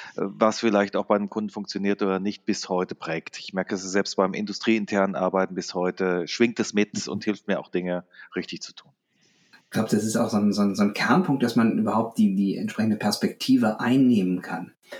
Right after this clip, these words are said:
Speaker 2: Ähm, Jörg, wir beide kennen uns ja schon quasi Jahrzehnte über das akademische Netzwerk M T P Marketing zwischen Theorie und Praxis. Ähm, du bist ja schon jetzt damit auch sehr, sehr lange im Marketing tätig. Ähm, wie bist du in diese Position bei Roche gekommen?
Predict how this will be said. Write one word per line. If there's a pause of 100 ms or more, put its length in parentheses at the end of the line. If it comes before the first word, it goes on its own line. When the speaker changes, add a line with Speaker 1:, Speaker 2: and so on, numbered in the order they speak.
(380)
Speaker 2:
Ähm,
Jörg,
wir
beide
kennen
uns
ja
schon
quasi
Jahrzehnte
über
das
akademische
Netzwerk
M
T
P
Marketing
zwischen
Theorie
und
Praxis. (580)
Ähm,
du
bist
ja
schon
jetzt
damit
auch
sehr,
sehr
lange
im
Marketing
tätig.
Ähm,
wie
bist
du
in
diese
Position
bei
Roche
gekommen?